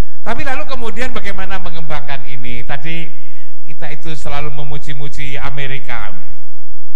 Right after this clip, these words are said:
Memang di sini ini yang agak susah itu ngajak berpikir, Pak Masud.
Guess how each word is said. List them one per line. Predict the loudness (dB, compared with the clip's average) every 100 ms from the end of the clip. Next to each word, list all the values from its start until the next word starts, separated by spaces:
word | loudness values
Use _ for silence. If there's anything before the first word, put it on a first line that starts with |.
| -6 -4 -4 -2 -2 0
Memang | 2 2 2 0
di | 0
sini | 0 0 0 0 2
ini | 2 2
yang | 2 2 2
agak | 2 2
susah | 2 0 0 -2
itu | -4 -6 -8
ngajak | -12 -14 -20 -20
berpikir, | -20 -20 -20 -20 -20 -20
Pak | -20 -20
Masud. | -20 _